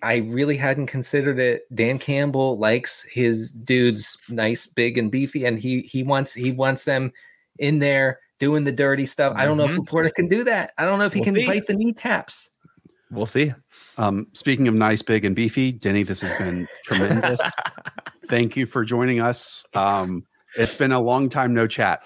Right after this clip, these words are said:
Speaker 3: type of scenario, and,
Speaker 1: Yeah,
Speaker 3: uh, I miss
Speaker 1: absolutely.
Speaker 3: podcasting with you. So thanks for, uh, joining us here, uh,
Speaker 1: Same.
Speaker 3: the true degenerates who are drafting in, uh,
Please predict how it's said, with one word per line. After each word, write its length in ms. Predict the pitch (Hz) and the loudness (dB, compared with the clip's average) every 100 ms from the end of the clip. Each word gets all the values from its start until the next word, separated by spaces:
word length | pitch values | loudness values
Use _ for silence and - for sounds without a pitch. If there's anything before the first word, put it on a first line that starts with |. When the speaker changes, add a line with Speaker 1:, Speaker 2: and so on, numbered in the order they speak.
| - | -8
Speaker 3:
type 220 | - 98 101 | -2 0 0
of 160 | 87 | -4
scenario, 580 | - 98 90 85 82 80 - | -2 -2 0 -2 -2 -4 -4
and, 160 | 90 | -4
Speaker 1:
Yeah, 140 | - 85 | 0 0
Speaker 3:
uh, 60 | - | 2
I 80 | 113 | 0
miss 160 | 196 | 0
Speaker 1:
absolutely. 260 | 151 214 208 - | 0 -2 -2 -2
Speaker 3:
podcasting 320 | 113 - 113 | -2 -2 -4
with 140 | 104 | -2
you. 160 | 107 101 | -4 -4
So 140 | 107 | -4
thanks 260 | 101 113 110 | -2 -2 0
for, 180 | 113 104 | 2 4
uh, 120 | 98 | 2
joining 320 | 107 104 104 | 0 0 0
us 160 | 98 - | -2 -2
here, 360 | 101 92 90 - - - - 98 | 0 2 0 -4 -20 -20 -10 -2
uh, 320 | 87 90 87 | 2 4 2
Speaker 1:
Same. 40 | - | -2
Speaker 3:
the 100 | 98 _ - | -6 _ -4
true 260 | - 143 | 2 2
degenerates 520 | 117 98 104 95 92 | 2 0 0 0 -2
who 100 | - | -2
are 80 | 95 | -2
drafting 420 | 90 90 - 87 | 0 0 0 -6
in, 160 | 85 85 | -4 -4
uh, 220 | 82 80 | -4 -6